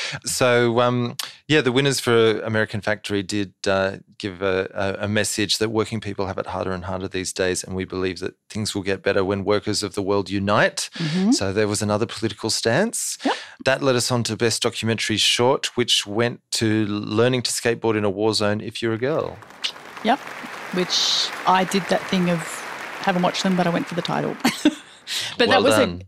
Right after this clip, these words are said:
Speaker 2: that was a great speech as well, sort of, um, a story about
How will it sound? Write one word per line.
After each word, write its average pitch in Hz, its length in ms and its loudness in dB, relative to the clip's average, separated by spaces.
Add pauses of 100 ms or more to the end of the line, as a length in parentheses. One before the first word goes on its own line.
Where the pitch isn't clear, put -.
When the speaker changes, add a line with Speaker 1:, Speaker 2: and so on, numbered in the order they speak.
(120)
Speaker 2:
that 220 140 4
was 220 140 4
a 208 80 4
great 180 340 2
speech - 520 -2
as 165 100 -6
well, 190 300 2
sort - 180 -4
of, 151 140 -6
um, - 300 -4 (200)
a 80 160 -2 (140)
story 156 240 0
about - 320 -2